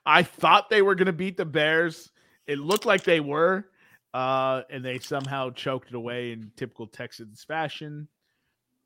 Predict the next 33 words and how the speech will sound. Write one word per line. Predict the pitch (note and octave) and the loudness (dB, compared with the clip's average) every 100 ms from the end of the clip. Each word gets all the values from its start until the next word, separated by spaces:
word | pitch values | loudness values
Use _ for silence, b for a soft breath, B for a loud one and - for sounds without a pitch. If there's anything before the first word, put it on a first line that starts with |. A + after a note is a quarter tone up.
| _ - | _ -10
I | C#3+ | -8
believe | D3 D3+ C4+ - | -6 -4 -6 -8
Texans | - G3 - B3 F3 | -6 -6 -6 -10 -4
were, | D#3 | -2
like, | C3+ B2+ | -2 -4
nine-point | C3+ C3 C3+ D#3+ F#3+ - G3 D#3 A#2 | -8 -2 2 2 0 -2 -4 -4 -6
dogs | B2+ A#2+ D#3+ F3+ F3 | -2 2 2 2 -4
against | E3 F3+ - | -6 -6 -6
the | |
Broncos. | D3 C3 D#3 E3+ F#3 F3 C#3+ | -6 -2 -2 0 -2 -2 -4
That | D3+ | -4
was | E3 | -4
another | D#3+ C#3 D3+ D#3 | -6 -4 -2 -2
game | C#3 D3 D#3 | -2 -4 -4
where | C#3 C3 | -6 -6
Nick, | C3 C#3+ D3+ - - | -4 -4 -4 -12 -8
<laughs> | F#3 - | -6 4
Nick | A#3 - | 4 4
and | A3 | 0
I | A3+ G#3+ F3 | 2 2 2
got | F3+ E3+ | -2 -2
into | F#3 E3 F3 | -4 -8 -2
that, | D3+ D3 - - - B D4+ - - | 0 -2 -6 -18 -16 B -8 -8 4
that | A#3+ A3 D3 | 6 6 6
double-digit | G#3 G3+ G3+ G3 F3+ F#3+ E3 | 4 4 0 2 2 0 0
point | G3 G3 | 2 2
argument. | E3+ E3+ F#3 G3 G#3 G#3 F3+ | 2 2 2 -2 -4 -4 -4
That's | E3 | -4
another | D3+ D3 D3+ F3+ | -4 0 0 0
game | F3 F3+ F#3 | 2 2 2
that | F#3 F3+ | -2 -4
covered. | - F#3 F3+ F#3 A#3+ b b b b _ | -4 -4 -2 -6 -8 b b b b _
Um, | D3 D3 D3+ D3 C#3 C3 | 0 4 4 4 0 -6